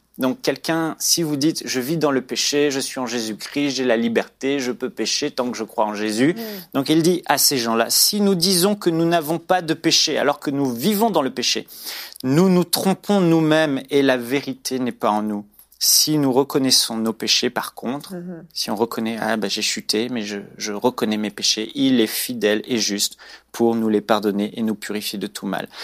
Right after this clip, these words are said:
Speaker 1: Si nous disons que nous n'avons pas péché, nous faisons Dieu, de Dieu un menteur et sa parole n'est pas en nous.
Speaker 2: C'est ça. Et ça,
Speaker 1: Donc,
Speaker 2: c'est dans le cas où on a péché. C'est pas un état quotidien de péché. Je
Speaker 1: c'est
Speaker 2: pense que
Speaker 1: ça.
Speaker 2: c'est
Speaker 1: Donc, euh, voilà. Alors, est-ce que Dieu me pardonne si je pèche volontairement ?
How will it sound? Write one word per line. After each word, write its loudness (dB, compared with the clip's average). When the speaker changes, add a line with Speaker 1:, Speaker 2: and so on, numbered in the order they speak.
Speaker 1:
Si 4
nous 4
disons 4
que -10
nous -4
n'avons 0
pas 0
péché, -2
nous -2
faisons 0
Dieu, -2
de 2
Dieu 2
un 4
menteur 2
et 0
sa 2
parole -4
n'est -8
pas -16
en -14
nous. -16
Speaker 2:
C'est -6
ça. -10
Et -8
ça, 0
Speaker 1:
Donc, 6
Speaker 2:
c'est -2
dans -6
le -4
cas 2
où 2
on 0
a -2
péché. -2
C'est -8
pas -2
un 2
état 0
quotidien -2
de -2
péché. -4
Je -12
Speaker 1:
c'est 4
Speaker 2:
pense 4
que 4
Speaker 1:
ça. 2
Speaker 2:
c'est -10
Speaker 1:
Donc, 0
euh, 4
voilà. 2
Alors, 2
est-ce 2
que 0
Dieu 2
me 2
pardonne 2
si 0
je 2
pèche 0
volontairement ? 2